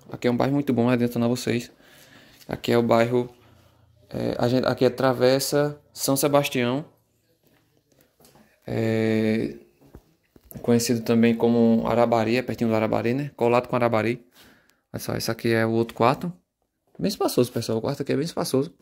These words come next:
Vocês estão vendo que tem uma cama de casal, olha. Tem um guarda-roupa. E ainda tem espaço ali do outro lado. Viu? Tem outra cômoda ali. Então, pra um casal aqui que é uma casinha boa, num local bom. Já uma casa completinha.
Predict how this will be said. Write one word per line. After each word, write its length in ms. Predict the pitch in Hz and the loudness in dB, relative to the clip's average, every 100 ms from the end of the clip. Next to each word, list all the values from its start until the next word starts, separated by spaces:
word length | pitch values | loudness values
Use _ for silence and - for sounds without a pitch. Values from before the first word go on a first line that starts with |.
| _ _ _ _ _ | _ _ _ _ _
Vocês 180 | _ 139 | _ -10
estão 140 | 135 | -2
vendo 100 | 123 | -2
que 60 | 127 | 0
tem 100 | 139 | -2
uma 60 | 135 | -2
cama 180 | 135 | -2
de 80 | 135 | -2
casal, 500 | 131 117 113 135 156 - | -2 -2 0 -2 -4 -12
olha. 160 | 117 - _ _ _ | -14 -14 _ _ _
Tem 100 | 131 | -4
um 20 | |
guarda-roupa. 600 | 131 131 117 117 131 131 - _ - _ | 0 2 0 0 0 -2 -16 _ -20 _
E 40 | 127 | -2
ainda 100 | 127 | -2
tem 100 | 135 | -2
espaço 340 | 135 131 131 | -4 -4 -2
ali 120 | 131 123 | -2 0
do 40 | |
outro 200 | 120 110 | 0 0
lado. 280 | 110 131 131 - _ _ _ _ _ _ _ | 0 0 -2 -10 _ _ _ _ _ _ _
Viu? 160 | 127 127 | -6 -4
Tem 120 | 123 | -4
outra 160 | 123 131 | -6 -2
cômoda 320 | 123 120 117 | 0 2 0
ali. 320 | 107 123 135 _ _ _ _ _ _ _ _ _ _ _ _ _ _ _ _ _ _ _ _ _ | 0 -2 -4 _ _ _ _ _ _ _ _ _ _ _ _ _ _ _ _ _ _ _ _ _
Então, 140 | - | -8
pra 160 | - 135 | -2 -2
um 60 | |
casal 240 | 135 135 127 | 0 0 -2
aqui 120 | 127 | -4
que 140 | - | -6
é 40 | 131 | 0
uma 120 | 131 | 0
casinha 340 | 131 127 131 | 0 -2 0
boa, 380 | 135 117 120 135 | 0 0 2 2
num 80 | 139 | 2
local 300 | 127 127 147 | -2 0 -2
bom. 420 | 131 117 127 147 _ _ _ _ _ _ _ _ - | 2 2 2 -2 _ _ _ _ _ _ _ _ -12
Já 180 | 123 131 | -2 0
uma 120 | 139 | 2
casa 200 | 131 131 | 0 0
completinha. 640 | 139 139 147 139 123 131 | -2 0 0 2 -2 -2